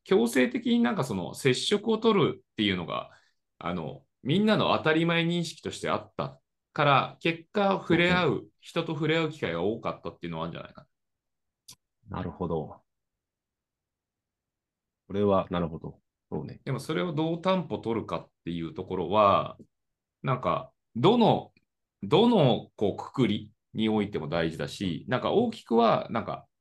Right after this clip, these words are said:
Speaker 1: 総量をいかに増していくかっていうことたちが、なんか、ネットワーキングだとは思うけど。
Speaker 2: うん。
Speaker 1: だから今、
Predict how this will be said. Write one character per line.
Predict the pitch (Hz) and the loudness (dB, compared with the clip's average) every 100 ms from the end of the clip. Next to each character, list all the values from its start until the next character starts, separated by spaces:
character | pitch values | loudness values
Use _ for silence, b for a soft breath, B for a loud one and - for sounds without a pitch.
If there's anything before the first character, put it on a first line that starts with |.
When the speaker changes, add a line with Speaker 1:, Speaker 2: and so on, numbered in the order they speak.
| _ _ | _ _
Speaker 1:
総 | - - 175 180 | -12 0 4 6
量 | 190 160 | 6 6
を | 101 | 4
い | 95 | 2
か | 147 139 | 0 0
に | 98 | 2
増 | 90 | -2
し | - | -4
て | - | -6
い | 98 | -6
く | - | -6
か | - 82 | -6 -8
っ | - _ - | -8 _ -6
て | |
い | 85 78 | -4 -4
う | 76 | -6
こ | 87 | -10
と | - | -10
た | 82 | -10
ち | - - 80 - _ - | -10 -12 -14 -14 _ -8
が、 | 85 | -6
な | 80 | -6
ん | |
か、 | - 71 - - | -8 -12 -12 -10
ネ | 101 | -8
ッ | 101 | -6
ト | - 104 | 0 4
ワ | 98 98 | 4 2
ー | |
キ | - 92 | -4 -6
ン | 90 | -4
グ | 87 | -4
だ | 90 | -4
と | 90 | -6
は | 80 | -10
思 | - | -10
う | - | -18
け | _ _ _ _ _ _ _ - | _ _ _ _ _ _ _ 0
ど。 | 104 | 6
Speaker 2:
う | |
ん。 | |
Speaker 1:
だ | 104 | 8
か | - | 8
ら | |
今、 | 95 85 | 4 0